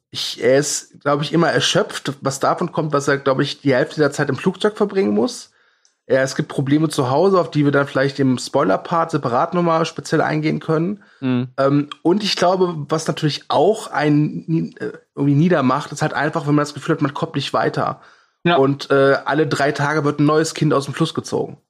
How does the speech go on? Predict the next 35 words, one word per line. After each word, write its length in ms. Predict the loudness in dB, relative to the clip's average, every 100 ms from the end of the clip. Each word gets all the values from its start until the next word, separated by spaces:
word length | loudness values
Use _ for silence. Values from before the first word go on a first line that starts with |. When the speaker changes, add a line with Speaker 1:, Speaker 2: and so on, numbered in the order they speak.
| _
Speaker 3:
Ja. 220 | 2 2 _ _ _ _ _ _ _ _ -4
Speaker 1:
Und 120 | 0
das 200 | 0 0
bringt 240 | -2 0 2
der 100 | 2
Darsteller, 840 | 0 -2 0 2 2 2 4 4
äh, 40 | 2
Holt 280 | 2 2 2
McCallany, 1200 | -2 -2 -16 -20 _ 0 2 2 0 0 0 2
wie 80 |
heißt 220 | 0 0 0
der? 400 | 0 0 -2 -4
Speaker 2:
Ja. 240 | -2 -2 -6 _ _ _ _ _ _ _ _ -6
Speaker 1:
Das 160 | -4 -2
bringt 240 | -2 0
er 80 | 2
echt 140 | 0 0
gut 160 | 0
auf 100 | 0
den 100 | -2
Punkt. 300 | -2 0 0
Also 140 | 2 2
der, 120 | 2
der 260 | 0 -2 0
macht 100 | -2
das 120 | -4
echt 180 | -6 -4
super. 440 | -4 0 0 -2 -8 -16 -16 -4
Weil 120 | 0
dieser 180 | 2 2
Bill 160 | 2 0
Tench 380 | 2 0 0 -2
hat 120 | 0
sowas, 580 | 2 2 0 -4 -12 _ _ _ _ _ _ _ -20 -20 -20 -12 -4
also 440 | 0 2 2 -2